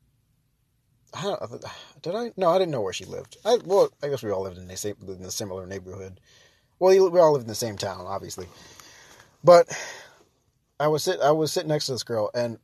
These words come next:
for some reason that day we were just, like,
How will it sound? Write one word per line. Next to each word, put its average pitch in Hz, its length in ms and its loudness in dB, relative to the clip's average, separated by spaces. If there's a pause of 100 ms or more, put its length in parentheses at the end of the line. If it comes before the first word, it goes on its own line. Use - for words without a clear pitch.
(160)
for 165 160 0
some 214 360 6
reason 117 380 -2
that 147 260 2
day 117 240 -2
we 120 180 -4
were 165 140 0
just, 135 340 0
like, 92 300 -4